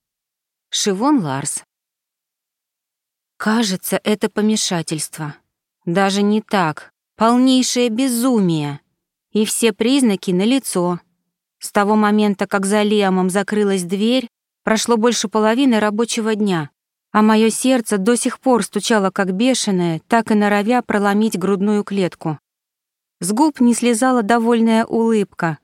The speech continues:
как у обожравшейся сметаны кошки. А вместо того, чтобы сосредоточиться на работе, я мысленно перебирала меню для ужина. А ведь это не просто ужин,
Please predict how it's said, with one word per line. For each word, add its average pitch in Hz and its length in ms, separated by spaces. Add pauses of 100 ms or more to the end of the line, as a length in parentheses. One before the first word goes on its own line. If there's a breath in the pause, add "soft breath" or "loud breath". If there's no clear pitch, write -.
как 214 260
у 220 40
обожравшейся 214 840
сметаны 220 540
кошки. 175 640 (420)
А 170 120
вместо 196 360
того, 190 280
чтобы 190 300
сосредоточиться 202 960
на 185 140
работе, 202 680 (260)
я 214 260
мысленно 208 500
перебирала 208 640
меню 208 300
для 214 260
ужина. 156 560 (1040)
А 190 180
ведь 220 220
это 262 200
не 302 160
просто 285 560
ужин, 180 560